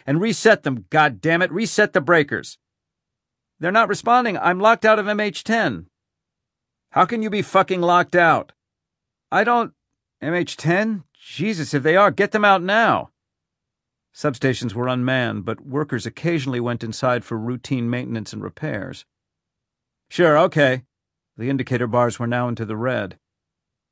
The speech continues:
"Sir, should we shed load?" Grinding his teeth, the supervisor was considering this. Also known as a rolling blackout, shedding load was an extreme measure in the power business. Load was the amount of juice that customers were using.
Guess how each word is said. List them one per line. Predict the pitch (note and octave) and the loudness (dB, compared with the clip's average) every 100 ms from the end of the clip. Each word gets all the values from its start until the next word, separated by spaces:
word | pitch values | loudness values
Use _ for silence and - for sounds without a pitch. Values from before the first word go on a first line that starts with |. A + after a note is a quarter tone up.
| _ _ - | _ _ -18
"Sir, | - F3+ G#3 A3+ F3 | -2 4 6 6 4
should | - F#3+ F#3 | -6 -6 -6
we | G3+ | -6
shed | D#3 G#3+ G#3+ F3 | -4 0 0 2
load?" | F#3+ G#3 A#3 A3+ - _ _ _ _ _ _ _ _ _ _ | 4 6 4 2 -6 _ _ _ _ _ _ _ _ _ _
Grinding | A#2+ C#3+ D3 B2+ | -4 0 0 -2
his | A#2+ - | -4 -8
teeth, | E3+ D#3+ - | -6 -6 -6
the | A#2 | -8
supervisor | E3 D3+ B2+ B2 A2 | -6 -6 -2 -2 -4
was | G#2+ G#2+ | -8 -12
considering | - A2+ - F#3 C3+ - - | -14 -14 -12 -10 -10 -12 -12
this. | E2 - - _ _ _ _ _ _ _ _ _ - | -14 -16 -20 _ _ _ _ _ _ _ _ _ -4
Also | D3 D3 C3+ | -2 0 2
known | C#3 C3+ | 2 0
as | A2 | -2
a | A#2 | -6
rolling | B2+ D3+ C3+ A2+ | -2 -2 -2 -4
blackout, | A#2+ D3+ C#3+ G#2+ F#2+ - | -2 -2 -2 -4 -4 -6
shedding | - F3 D#3 C3 | -8 -6 -4 -4
load | C3+ C#3 C3+ | -4 -4 -4
was | B2 A#2+ | -8 -8
an | A#2 | -10
extreme | - - - F3+ D#3+ | -12 -14 -10 -6 -4
measure | D#3 D3+ A#2+ F#2+ | -2 -4 -6 -8
in | |
the | F#2 | -10
power | - D3+ A2+ | -8 -6 -6
business. | - F2 - - - _ _ _ _ _ _ _ _ _ _ | -8 -12 -12 -14 -18 _ _ _ _ _ _ _ _ _ _
Load | G#2 C3 F3+ D#3+ C#3+ | -6 2 4 4 4
was | C3 A2+ | 0 -4
the | B2+ | -4
amount | A#2+ B2+ B2+ | -2 -2 -2
of | A2 F#2 | -8 -4
juice | D3 D3 - | -2 -2 -6
that | A2 - | -12 -8
customers | D3 C#3+ B2 G#2+ F#2+ | -6 -6 -8 -8 -8
were | G#2 | -10
using. | B2 D3+ A2+ - | -6 -8 -8 -14